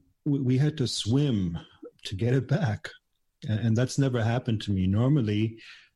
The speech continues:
the jet ski stays fairly stationary, even in the ocean, you know. Uh, and, and there was this, this weird current, and we had to swim, uh, to get it back. And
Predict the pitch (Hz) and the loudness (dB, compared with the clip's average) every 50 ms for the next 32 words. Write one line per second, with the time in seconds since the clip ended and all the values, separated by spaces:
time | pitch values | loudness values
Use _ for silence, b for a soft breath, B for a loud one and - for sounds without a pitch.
0 | - - 104 - - 123 127 127 - - - - 113 110 107 101 - - - - | -8 -8 -6 -2 0 0 0 -2 -4 -6 -2 0 2 2 2 0 -2 -4 -4 -2
1 | 117 117 113 113 110 104 - - - 117 117 113 117 113 113 107 92 - - - | 0 0 2 0 0 -2 -2 -2 -2 0 0 0 0 0 0 -2 -2 -4 -8 -12
2 | _ _ _ - - - - 131 131 - - - 117 101 87 85 82 80 92 101 | _ _ _ -10 -6 -2 0 0 0 0 0 0 0 0 0 -2 -2 -2 -2 0
3 | 107 110 110 113 113 110 104 95 98 95 98 101 107 107 - - - 80 78 82 | 2 2 2 2 2 2 2 2 2 2 2 2 2 0 0 -2 -4 -4 -4 -4
4 | 85 92 98 90 85 82 82 87 95 98 b b b b b b b b _ _ | -2 0 0 0 0 0 0 -2 -4 -6 b b b b b b b b _ _
5 | _ - 95 92 90 87 92 - 107 98 92 98 98 98 98 98 98 98 92 90 | _ -4 -2 0 0 0 -2 -2 -2 -2 -2 0 0 0 2 2 2 0 0 0
6 | - 104 - - - - - - 101 - - 113 147 190 175 139 - - - 131 | -2 -2 -2 -2 -4 -4 -4 -4 -4 0 2 2 4 4 2 0 -2 -4 -4 -2
7 | 120 107 101 101 101 107 113 123 135 131 - - 110 - - - - 110 120 120 | -2 -2 -2 -2 -2 0 0 0 0 0 -2 -4 -6 -6 -6 -6 -2 -2 0 0
8 | 104 95 87 80 78 - _ _ _ _ _ _ _ _ - 101 92 87 87 85 | 0 0 -2 -4 -6 -10 _ _ _ _ _ _ _ _ -8 -6 -4 -4 -4 -4
9 | - - 95 95 107 101 101 92 - - 95 98 107 120 127 - - - - - | -4 -6 -6 -2 -2 -2 -2 -2 -4 -4 -2 0 0 0 -2 -2 -6 -12 -14 -16
10 | - - - 180 135 110 107 101 98 98 95 92 92 92 - | -14 -10 -8 -4 0 0 2 2 2 2 2 2 0 0 -4